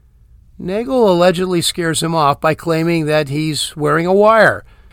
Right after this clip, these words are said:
and he then informs members of the Trenton F B I office, meeting with them at Fort Dix. But apparently they express the opinion that Fujisawa is not a Soviet agent. What to make of all this, I don't know, but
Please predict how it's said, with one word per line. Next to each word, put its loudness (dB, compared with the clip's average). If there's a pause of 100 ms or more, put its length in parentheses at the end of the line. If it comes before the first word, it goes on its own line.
(100)
and 6
he 6
then 4
informs 2
members 0
of -4
the -6
Trenton -2
F -2
B 0
I 2
office, -6 (600)
meeting 2
with -4
them -12
at -14
Fort -6
Dix. -2 (920)
But 0
apparently 4
they 2
express 0
the -4
opinion -2
that -2 (320)
Fujisawa -2
is 0 (400)
not -2
a -6
Soviet 0
agent. 2 (880)
What -10
to -4
make 2
of -2
all 2
this, -2
I 0
don't -2
know, -2
but -6